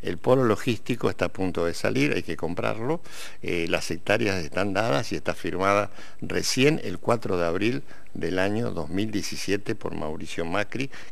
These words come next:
que cede las ochenta hectáreas de la huerta para nosotros. El proyecto está todo terminado y está todo listo.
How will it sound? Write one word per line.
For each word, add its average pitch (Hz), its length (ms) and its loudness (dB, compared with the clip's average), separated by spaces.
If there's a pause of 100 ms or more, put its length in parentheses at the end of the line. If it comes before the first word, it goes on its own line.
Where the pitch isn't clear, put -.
(100)
que 85 120 -2
cede 92 440 4
las 73 200 -4
ochenta 101 480 0
hectáreas 113 520 2
de 87 80 0
la 95 100 0
huerta 104 400 0 (400)
para 92 240 -2
nosotros. - 560 -6 (240)
El 92 160 -2
proyecto 107 500 0
está 95 200 -2
todo 110 300 0
terminado 92 640 -2
y 98 40 0
está - 180 -4
todo 107 340 0
listo. - 440 -4